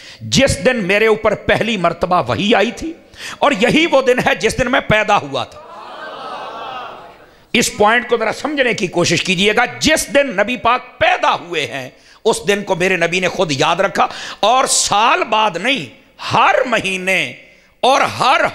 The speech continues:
हफ्ते में जब भी सोमवार का दिन आता था, मेरे नबी रोज़ा रख के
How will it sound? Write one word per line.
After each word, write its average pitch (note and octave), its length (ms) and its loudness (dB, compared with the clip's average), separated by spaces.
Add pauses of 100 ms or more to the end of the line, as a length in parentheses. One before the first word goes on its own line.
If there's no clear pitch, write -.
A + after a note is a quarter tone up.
(100)
हफ्ते C#4+ 420 2
में D#3+ 300 -4 (340)
जब G#3+ 320 0
भी A#3 560 -2
सोमवार F#3+ 580 0
का F3+ 160 0
दिन E3 240 0 (120)
आता E3 300 2
था, E3 500 -2
मेरे E3 240 0
नबी D#3+ 240 0
रोज़ा D3+ 340 2
रख C3+ 400 0
के C#4+ 180 4